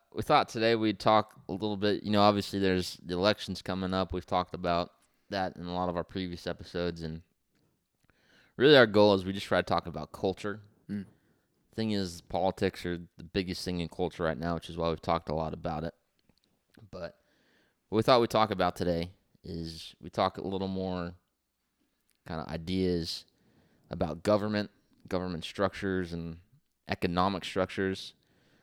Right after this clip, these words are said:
Speaker 1: I know there's a lot on the ballot right now in terms of socialism versus capitalism, you know, different economic ideas, different ideas of how government should be structured. You know, we're talking about the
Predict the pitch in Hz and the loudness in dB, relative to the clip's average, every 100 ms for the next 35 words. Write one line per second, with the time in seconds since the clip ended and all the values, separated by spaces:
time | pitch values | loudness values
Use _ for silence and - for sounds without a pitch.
0 | _ - 95 98 95 92 87 90 92 90 | _ -8 2 6 6 6 4 4 6 4
1 | - 92 87 85 92 92 90 - 85 85 | 0 -4 -2 2 4 4 0 -2 -4 -2
2 | 90 90 85 87 87 82 82 82 - - | -2 -2 -4 -6 -4 0 0 0 -4 -18
3 | _ _ _ _ _ _ _ _ - - | _ _ _ _ _ _ _ _ -12 -2
4 | 98 - 92 87 90 87 87 82 82 - | -2 0 0 0 -2 -2 -4 -6 -6 0
5 | 90 87 90 87 87 87 85 92 - 82 | 0 0 -2 -2 -2 -4 -8 -14 -14 -8
6 | 82 85 92 85 85 85 87 87 78 85 | -6 -4 -2 -2 0 -2 -2 -2 -2 0
7 | 85 85 82 - 82 - 90 85 80 82 | 2 2 0 -4 -6 -6 -4 -4 -4 -2
8 | 82 80 80 78 85 80 82 80 - 82 | -4 -4 -6 -4 -2 -2 -4 -8 -10 -14
9 | - - 85 - 85 85 - _ _ _ | -10 -4 -4 -4 -6 -6 -10 _ _ _
10 | _ _ _ _ _ _ _ _ - - | _ _ _ _ _ _ _ _ -18 -8
11 | 85 85 90 - 87 85 82 87 80 78 | -6 0 0 2 2 4 4 0 0 0
12 | 78 | -2